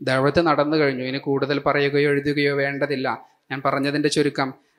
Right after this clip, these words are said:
നമ്മൾ പ്രീച്ച് ചെയ്യേണ്ടത് നമ്മുടെ പക്കൽ ഇതുണ്ട്, നിങ്ങൾ ഇങ്ങോട്ട് വന്നാൽ മനസ്സിന് സമാധാനം ഉണ്ടാകും. മനസ്സിനെ സൃഷ്ടിച്ച,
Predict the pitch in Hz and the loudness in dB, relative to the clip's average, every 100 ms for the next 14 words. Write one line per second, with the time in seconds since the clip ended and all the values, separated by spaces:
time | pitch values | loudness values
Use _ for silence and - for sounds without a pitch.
0 | - 139 156 160 156 156 151 160 156 147 | -4 2 6 6 6 2 2 0 2 2
1 | 147 147 139 143 139 131 147 135 139 156 | 0 -4 -2 0 0 -4 -8 -4 0 2
2 | 156 - 151 147 143 139 123 101 _ 131 | 0 -2 0 0 -2 -4 -6 -8 _ -14
3 | 135 143 139 - 143 135 143 139 156 135 | -6 -4 -4 -8 -14 -8 -6 0 0 0
4 | 139 135 123 131 131 - 147 139 131 139 | -2 -4 -4 -4 -4 0 0 0 0 2
5 | 139 139 139 131 127 123 - _ _ _ | 0 -2 -2 -2 -2 -8 -14 _ _ _
6 | 139 131 135 - 147 147 156 - 139 - | 2 2 2 0 0 -2 -6 -6 -6 -4